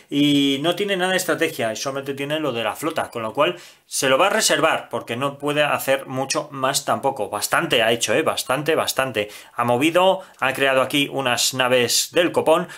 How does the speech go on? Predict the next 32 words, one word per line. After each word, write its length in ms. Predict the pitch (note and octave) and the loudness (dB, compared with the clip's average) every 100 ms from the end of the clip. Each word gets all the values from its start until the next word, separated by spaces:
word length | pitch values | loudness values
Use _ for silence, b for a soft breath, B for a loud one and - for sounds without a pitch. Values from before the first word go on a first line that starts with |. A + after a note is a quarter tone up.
| B | B
con 120 | - D3 | -2 0
lo 120 | C#3 | 2
cual 240 | B2+ - _ - | 0 -2 _ -12
ya 180 | B2+ C3+ | -4 -2
no 100 | B2 | 0
puede 260 | B2+ B2+ | 0 0
realizar 500 | A#2 A2 G#2 C3+ C3 | -2 -4 -2 -4 -4
ninguna 400 | - A#2 A2+ B2 | -10 -8 -4 -2
acción 300 | A#2 - B2 | -4 -4 -6
más 260 | A#2 B2 B2 | -2 -2 -2
así 720 | A#2+ - A#2+ B2+ C3 B2 A#2+ - | -4 -2 -2 -2 -2 -2 -2 -2
asequible 580 | B2+ - A#2+ D#3 D#3 E3+ | -2 -2 0 0 2 2
para 320 | C3 A2+ A2+ | 2 2 0
él. 180 | G#2 - B B B B B B B B _ | -4 -10 B B B B B B B B _
Vale, 280 | C#3+ D3 A#3+ | 0 2 2
pues, 360 | F3 D#3+ D#3+ D#3+ | 2 2 2 4
eh, 280 | D#3+ D#3 D#3 | 4 4 4
ya 140 | E3+ | 2
que 340 | E3+ D#3 D#3 D3+ | 2 2 2 0
Creus 520 | E3 F3 C#3+ B2+ - | 2 2 0 -2 -2
ha, 1300 | C#3+ C3+ C3+ C3 B2+ B2+ A#2+ A#2 A2+ A2+ - C#3 C3 | 2 2 4 2 2 2 0 0 0 0 0 0 0
ha 20 | |
finalizado, 800 | B2+ D#3+ G3 G3 E3+ E3 F3 F3 | -2 -2 -2 -2 0 2 2 0
pues 420 | D3+ D3+ D3+ - C3+ | -2 -2 -2 -6 0
vamos, 320 | C3 D3+ C#3 | 0 0 -2
eh, 280 | B2 A#2+ A#2 - | 0 -2 -4 -6
pues 280 | B2 A#2+ C3+ | -4 -4 -2
lo 140 | A#2+ | -2
voy 140 | B2 | 2
a 60 | D#3 | 2
dejar 260 | E3+ E3 F3 | 2 2 0
aquí. 380 | C#3 C#3 - | 0 -8 -10